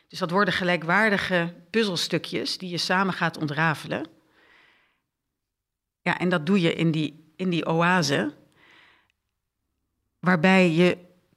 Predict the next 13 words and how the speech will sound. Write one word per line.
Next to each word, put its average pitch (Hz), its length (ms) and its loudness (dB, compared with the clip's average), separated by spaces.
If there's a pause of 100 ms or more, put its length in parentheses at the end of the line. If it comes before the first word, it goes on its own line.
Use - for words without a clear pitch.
(140)
constant 220 520 2
nooit 220 340 6
verder 208 480 4
mag, 185 300 4
en 185 120 0
dat 170 140 2
herken 175 360 0
ik 175 140 0
ook 175 180 0
van 165 220 0
het 160 180 0
schrijven 170 440 2
van, 160 480 0